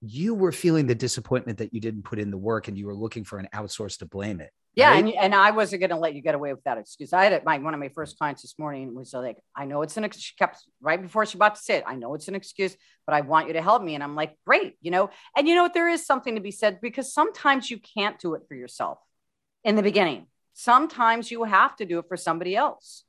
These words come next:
Speaker 1: Yeah.
Speaker 2: You know what I
Speaker 1: Can you
Speaker 2: mean?
Speaker 1: give
Speaker 2: There
Speaker 1: an
Speaker 2: are certain
Speaker 1: example of that? Yeah, can you give an example?
Speaker 2: Like,
Speaker 1: That's
Speaker 2: like with
Speaker 1: interesting.
Speaker 2: my son,
Speaker 1: Hmm?
Speaker 2: there is, like, you know, certain things that it's like, I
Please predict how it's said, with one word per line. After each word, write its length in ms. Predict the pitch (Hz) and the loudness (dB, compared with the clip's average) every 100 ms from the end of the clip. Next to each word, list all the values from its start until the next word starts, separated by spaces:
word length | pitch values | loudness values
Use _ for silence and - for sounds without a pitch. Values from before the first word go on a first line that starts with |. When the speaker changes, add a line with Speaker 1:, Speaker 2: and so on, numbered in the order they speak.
| _ | _
Speaker 1:
Yeah. 220 | 156 139 131 _ _ 190 | -6 -4 -6 _ _ -2
Speaker 2:
You 80 | |
know 60 | 190 | 0
what 60 | 180 | 4
I 20 | |
Speaker 1:
Can 40 | |
you 40 | 233 | 4
Speaker 2:
mean? 120 | 269 | 6
Speaker 1:
give 80 | 392 | 6
Speaker 2:
There 80 | 427 | 6
Speaker 1:
an 40 | |
Speaker 2:
are 80 | 247 | 4
certain 140 | - | 4
Speaker 1:
example 300 | 160 156 196 | 2 4 2
of 60 | 190 | 4
that? 260 | 208 208 208 | 4 2 -4
Yeah, 160 | 208 214 | -4 -4
can 160 | 180 240 | -4 -4
you 40 | |
give 140 | 427 | -2
an 60 | 427 | -2
example? 400 | 262 202 202 196 | 0 4 4 4
Speaker 2:
Like, 100 | 190 | 2
Speaker 1:
That's 80 | 208 | 4
Speaker 2:
like 240 | 208 202 | 4 4
with 120 | 220 | 0
Speaker 1:
interesting. 100 | 208 | 2
Speaker 2:
my 160 | 196 185 | 2 2
son, 600 | 175 - 156 165 247 285 _ _ _ 160 | 0 0 0 0 -6 -12 _ _ _ -2
Speaker 1:
Hmm? 80 | |
Speaker 2:
there 180 | 190 190 | 2 4
is, 280 | 202 190 - - | 2 -2 -12 0
like, 260 | 185 175 - _ | 2 2 -4 _
you 80 | 185 | 0
know, 180 | 170 175 | 2 2
certain 360 | - 208 202 | -2 -6 -6
things 400 | 202 214 226 240 - | -6 -6 -4 -10 2
that 320 | 185 196 220 | 4 4 2
it's 240 | 180 - - | -10 -12 2
like, 300 | 180 175 - - | 2 2 -6 4
I 560 | 156 165 170 180 185 | 6 8 4 -2 -6